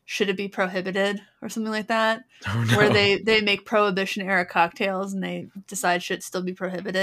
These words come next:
Speaker 1: And all these Prohibition-era
Speaker 2: <laughs>
Speaker 1: cocktails, what they have in common is it's just, like, almost all liquor. <laughs> It's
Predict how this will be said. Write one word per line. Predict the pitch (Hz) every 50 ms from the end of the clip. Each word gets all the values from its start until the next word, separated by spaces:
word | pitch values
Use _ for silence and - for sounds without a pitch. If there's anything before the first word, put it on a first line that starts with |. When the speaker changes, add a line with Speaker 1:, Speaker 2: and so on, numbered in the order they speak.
| 190
Speaker 1:
And | 185 190
all | 196 208
these | 220 214
Prohibition-era | - - 233 214 202 202 196 - - 170 196 190 190
Speaker 2:
<laughs> | 190
Speaker 1:
cocktails, | - 196 190 175 - - 226 214 214 202 -
what | - 202 -
they | 165 160 202
have | 202 196 190
in | 196
common | 185 - 190 190 196 196 196 196
is | 190 190
it's | 196 185
just, | - 202 185 -
like, | 190 175 175 - - - - - - _ _
almost | - 196 208 202 202 208 - - -
all | - - 170 170 175 165
liquor. | 156 165 - 180 180 190 208 202 - -
<laughs> | - - - - - - - _ _ _ -
It's | 123 - - 277 262